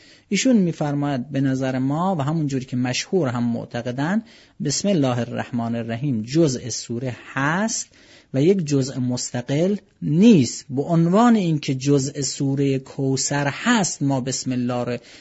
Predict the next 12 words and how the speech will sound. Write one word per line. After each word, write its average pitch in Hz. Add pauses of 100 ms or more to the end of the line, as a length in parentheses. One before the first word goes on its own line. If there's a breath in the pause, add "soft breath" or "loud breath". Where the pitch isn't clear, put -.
بر 131
زبان 120
جاری 117
می‌کنیم 110
یا 175
به 190
عنوان 160
اینکه 160
جزء 127
سورهٔ 131
قدر 127
هست 180